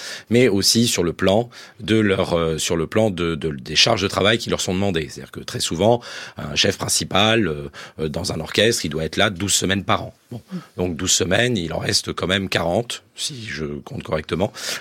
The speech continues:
euh, pour faire, euh, autre chose. Et, euh, disons que les conditions euh, d'embauche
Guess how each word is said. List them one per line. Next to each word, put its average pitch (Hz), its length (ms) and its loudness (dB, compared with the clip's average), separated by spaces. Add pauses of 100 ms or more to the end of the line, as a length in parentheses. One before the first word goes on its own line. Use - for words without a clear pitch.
(100)
euh, 101 420 2
pour - 180 0
faire, 117 260 4
euh, 92 300 2
autre 113 220 4
chose. 78 380 0 (380)
Et, 123 320 6 (140)
euh, 92 360 2
disons 92 260 4
que - 80 -2
les 110 80 2
conditions 110 680 4 (360)
euh, 80 80 -2
d'embauche 87 680 4